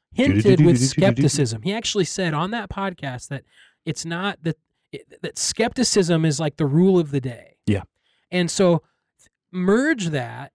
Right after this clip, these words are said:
Speaker 1: into, so a modern, like, is being skeptical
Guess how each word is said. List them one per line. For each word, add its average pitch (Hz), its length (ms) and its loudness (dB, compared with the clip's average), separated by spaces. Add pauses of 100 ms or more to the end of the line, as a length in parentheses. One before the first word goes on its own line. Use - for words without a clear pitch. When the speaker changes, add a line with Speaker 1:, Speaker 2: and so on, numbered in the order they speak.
Speaker 1:
into, 160 800 -2
so - 240 -6 (100)
a 156 80 -6
modern, 151 520 -2
like, 131 180 -14
is 143 100 -8
being 143 220 -4
skeptical 220 880 -4